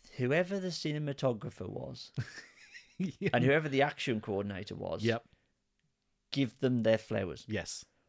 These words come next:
Speaker 1: This film has some fucking
Speaker 2: <laughs>
Speaker 1: excellent action scenes.
Speaker 2: It really does.
Speaker 1: I think my favourites of the year, I think.
Speaker 2: Hmm.
Speaker 1: Two in particular. The, the one where you get introduced to, um,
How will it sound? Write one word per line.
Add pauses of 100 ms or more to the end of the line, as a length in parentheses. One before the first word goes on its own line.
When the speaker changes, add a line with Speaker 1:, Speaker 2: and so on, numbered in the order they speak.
(540)
Speaker 1:
This
film
has
some (380)
fucking (300)
Speaker 2:
<laughs>
Speaker 1:
excellent
action
scenes.
Speaker 2:
It
really
does.
Speaker 1:
I
think
my
favourites
of
the
year,
I
think.
Speaker 2:
Hmm. (320)
Speaker 1:
Two
in
particular. (540)
The, (320)
the
one
where
you
get
introduced
to,
um,